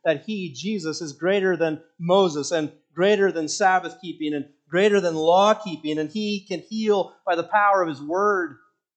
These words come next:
And all who are broken and all who are invalid, both in body and soul, can be healed and made perfect in him alone. And in chapter six, he feeds the five thousand near the Sea of Galilee, the hungry crowd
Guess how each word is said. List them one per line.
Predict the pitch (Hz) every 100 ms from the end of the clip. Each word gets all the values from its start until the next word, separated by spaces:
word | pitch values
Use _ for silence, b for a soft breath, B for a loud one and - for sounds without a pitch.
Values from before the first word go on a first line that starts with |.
| _ _ _ _ _ _ -
And | 165
all | 196 208
who | 220
are | 208 151
broken | 180 196 208 196 165
and | 160
all | 208 202
who | 214 196 - -
are | 170 170
invalid, | 226 240 190 170 160 139
both | 208 214
in | 185 156 _ _ 143
body | 185 208 226 220
and | 165 165
soul, | - 214 208 175 147 - -
can | 196
be | 165 190 175
healed | - 233 233 185
and | 175
made | 175 170 -
perfect | 220 214 175 175
in | 170
him | 190 202
alone. | 196 160 165 160 135 107 _ _ _ _ _ _ _ _ _ _ _ _ -
And | 175
in |
chapter | 165 196 180
six, | 156 - 220 190 -
he | 185 175 - _ _
feeds | - 220 202 143
the | 175
five | 175 175 175
thousand | 202 208 196 160
near | 165 175
the | 165
Sea | 208 190
of | 151
Galilee, | 165 190 196 165
the | 151 156
hungry | 196 196 175
crowd | 170 190 175 160